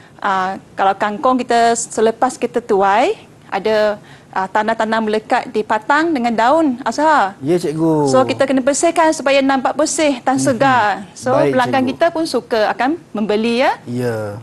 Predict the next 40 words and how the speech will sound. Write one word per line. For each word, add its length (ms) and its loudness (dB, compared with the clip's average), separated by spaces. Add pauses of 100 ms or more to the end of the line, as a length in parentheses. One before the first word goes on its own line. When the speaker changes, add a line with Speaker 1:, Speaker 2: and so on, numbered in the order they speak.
Speaker 1:
Ya, 240 -2
Speaker 2:
Mhm. 60 -2
Speaker 1:
nombor 240 0
dua, 320 4
tengok 180 -2
gambar 300 0
kedua. 300 -2 (120)
Apa 460 0
kawan 240 2
kita 180 -4
buat 220 -2
tu, 100 -4
ya? 160 0 (640)
Speaker 2:
Oh, 140 -10
saya 180 -6
nampak 300 -2
macam 420 0
dia 160 6
mengelap 640 2
lah, 140 -2
cikgu. 400 0 (280)
Speaker 1:
Ya, 480 4
dia 160 -2
Speaker 2:
Mhm. 80 2
Speaker 1:
mengelap 360 0
labu 360 0
emas 320 2
tu 160 -4
dengan 400 0
kain 320 0
yang 240 0
Speaker 2:
Kain 520 -6
bersih. 680 -2
Speaker 1:
ah, 200 0
bersih. 520 2
Speaker 2:
Mhm. 160 -2
Speaker 1:
Tapi 200 0
dia 120 -2
kena 200 0
basah. 680 0